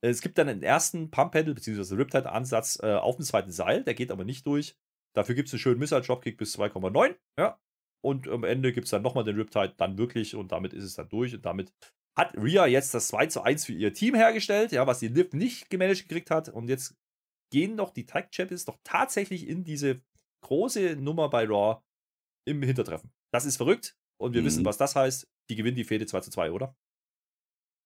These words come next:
Speaker 2: Hm, ja, weiß ich nicht. Da muss ich das Match erst abwarten.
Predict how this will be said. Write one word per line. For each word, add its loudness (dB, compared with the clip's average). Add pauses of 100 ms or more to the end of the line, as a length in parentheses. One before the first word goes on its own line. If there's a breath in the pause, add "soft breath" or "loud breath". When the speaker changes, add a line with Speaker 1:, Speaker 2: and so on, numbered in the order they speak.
(140)
Speaker 2:
Hm, 2
ja, 2
weiß 4
ich -2
nicht. 2
Da 6
muss 6
ich 0
das 2
Match 2
erst 4
abwarten. 2